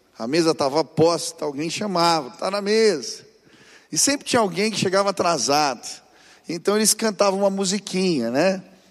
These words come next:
"Você tava dormindo no sono da indolência. O anjo já passou e você perdeu a bênção. Mas, se você se apressar, o anjo espera um pouco e vai também te abençoar."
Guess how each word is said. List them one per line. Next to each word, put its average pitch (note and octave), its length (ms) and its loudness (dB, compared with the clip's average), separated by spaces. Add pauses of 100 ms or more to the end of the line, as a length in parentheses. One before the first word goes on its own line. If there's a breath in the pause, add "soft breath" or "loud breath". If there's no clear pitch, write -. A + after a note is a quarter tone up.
(260 soft breath)
"Você E3 340 2
tava F3+ 300 0
dormindo D3+ 680 -2
no D3+ 120 -6
sono F3 500 0
da D3+ 160 0
indolência. C#3+ 800 2 (340 soft breath)
O C3+ 160 2
anjo G3+ 460 2
já E3 240 -2
passou E3 480 0
e F3+ 60 6
você D#3 340 0
perdeu C3+ 400 2
a C3 80 2
bênção. A#2+ 480 -2
Mas, D#3+ 680 0 (420 loud breath)
se - 320 0
você G#3 480 2
se F#3 220 -2
apressar, F#3 760 -4 (440 loud breath)
o C3+ 160 2
anjo F#3+ 320 2
espera F3 440 2
um F3 80 -2
pouco D#3+ 460 0
e - 20 0
vai C3+ 220 0
também C#3+ 420 0
te - 160 -6
abençoar." B2+ 800 0